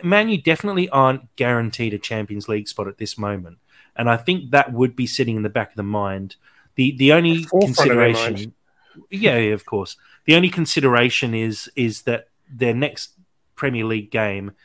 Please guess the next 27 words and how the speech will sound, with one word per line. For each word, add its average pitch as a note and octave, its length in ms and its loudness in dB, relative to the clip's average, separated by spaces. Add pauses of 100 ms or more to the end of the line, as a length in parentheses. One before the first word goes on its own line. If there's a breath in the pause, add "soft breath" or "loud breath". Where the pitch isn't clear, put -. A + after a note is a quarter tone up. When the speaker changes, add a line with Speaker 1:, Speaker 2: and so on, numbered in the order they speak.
(260 soft breath)
Speaker 1:
is A#2 140 -8
against A2+ 280 -8
Newcastle, A2+ 600 -4
and A2 160 -8
that's C#3 180 -2 (580)
on C#3+ 80 -8
the A#2 100 -6
second A#2 300 -6
of G2 60 -8
April, G#2 240 -6
so - 120 -8
that's A#2+ 160 -6
still C#3+ 300 -6
eighteen G2+ 480 -8 (280)
days G2 300 -6
from F#2 240 -14
now. F2 340 -16 (460 soft breath)
Um, G2+ 340 -6 (260)
it, B2+ 260 -10
it B2+ 280 0
is B2+ 140 0
because A2+ 240 -8
of A2 40 -6
the A2 40 -6
international G#2+ 500 -8
break, G2+ 340 -6
so G#2 280 -4